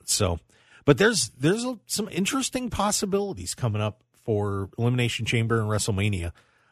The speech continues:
on the men's side. So, but,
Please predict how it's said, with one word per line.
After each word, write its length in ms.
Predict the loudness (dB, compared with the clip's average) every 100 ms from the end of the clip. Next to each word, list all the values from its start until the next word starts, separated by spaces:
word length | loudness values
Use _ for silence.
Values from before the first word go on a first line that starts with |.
| _
on 360 | 2 4 4 0
the 60 |
men's 280 | -2 -2 -2
side. 380 | 0 -2 -4 -6
So, 460 | -2 2 2 0 -6 _ _ 0
but, 200 | 0